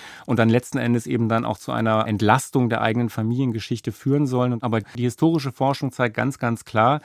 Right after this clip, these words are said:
diejenigen, die den Nationalsozialismus bekämpft haben, die Jüdinnen und Juden geholfen haben, die sie unterstützt haben,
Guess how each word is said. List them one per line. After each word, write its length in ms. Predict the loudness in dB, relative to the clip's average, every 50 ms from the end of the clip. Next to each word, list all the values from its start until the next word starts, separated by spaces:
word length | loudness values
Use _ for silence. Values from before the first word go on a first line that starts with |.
| -10 -20 -20 -20 -20 -12 _
diejenigen, 460 | -2 0 4 4 6 6 6 4 4 2
die 340 | 2 2 2 2 2 0
den 120 | 0 0 2
Nationalsozialismus 760 | 2 2 0 2 2 4 4 4 2 0 0 0 0 -2 -4
bekämpft 440 | -4 -6 -6 -2 0 0 0 0 0
haben, 200 | 0 0 2 2
die 120 | 0 0 2
Jüdinnen 260 | 2 2 2 2 0
und 140 | 0 -2 -2
Juden 240 | -2 -2 0 0
geholfen 480 | 0 0 2 2 2 2 0 0 -2 -2
haben, 180 | 0 0 0 0
die 140 | -2 -2
sie 0 |
unterstützt 600 | -4 -4 -4 -4 -6 -4 -2 -2 -2 -2 -4 -6 -4
haben, 300 | -2 0 0 -2 -2